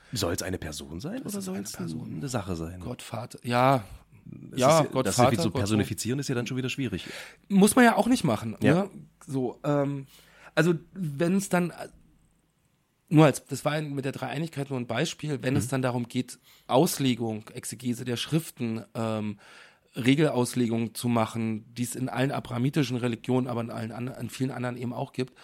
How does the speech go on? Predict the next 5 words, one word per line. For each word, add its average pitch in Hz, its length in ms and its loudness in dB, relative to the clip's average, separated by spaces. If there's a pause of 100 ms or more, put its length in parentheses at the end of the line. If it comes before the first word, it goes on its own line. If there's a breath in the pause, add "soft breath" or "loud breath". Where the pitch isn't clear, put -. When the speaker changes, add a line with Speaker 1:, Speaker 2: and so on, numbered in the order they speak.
(600 loud breath)
Speaker 2:
das - 380 -2
kann 156 260 2
durchaus 156 400 0
wissenschaftlich 156 720 -6
sein. 240 460 -6